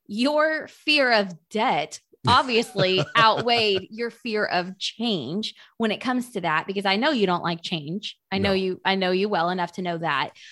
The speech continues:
Speaker 1: But I think that, you know, you have to have that internal conversation and say,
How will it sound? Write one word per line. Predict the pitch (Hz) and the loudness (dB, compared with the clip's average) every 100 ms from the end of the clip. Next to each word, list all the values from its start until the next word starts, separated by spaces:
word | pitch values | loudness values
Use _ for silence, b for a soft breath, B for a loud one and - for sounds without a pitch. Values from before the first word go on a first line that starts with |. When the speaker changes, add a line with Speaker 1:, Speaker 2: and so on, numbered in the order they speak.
| B - | B 2
Speaker 1:
But | 220 208 - | 4 4 2
I | 226 | 0
think | 220 240 233 240 | 0 -6 -6 -4
that, | 208 196 190 185 - | 0 2 2 0 -4
you | 247 | -6
know, | 240 | -4
you | 254 | -2
have | 262 269 | -4 -4
to | |
have | 254 | -4
that | 254 | -2
internal | 247 240 247 | -2 -4 -4
conversation | 233 240 226 220 254 226 82 - - B B B - | -4 -6 -4 -6 -6 -6 -6 -12 -16 B B B 0
and | 226 208 208 | 2 2 0
say, | 220 196 190 190 | 2 4 2 -2